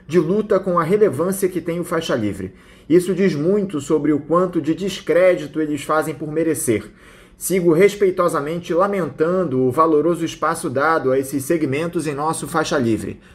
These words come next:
Abraços." Pois é, André, a gente tem de concordar com você, eh, a respeito disso.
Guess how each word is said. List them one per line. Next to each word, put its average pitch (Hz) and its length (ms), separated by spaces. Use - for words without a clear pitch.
Abraços." 120 800
Pois 156 200
é, 131 80
André, 110 260
a 110 60
gente 139 240
tem 147 140
de 143 100
concordar 139 600
com 139 100
você, 139 540
eh, 123 180
a 120 140
respeito 135 500
disso. 95 400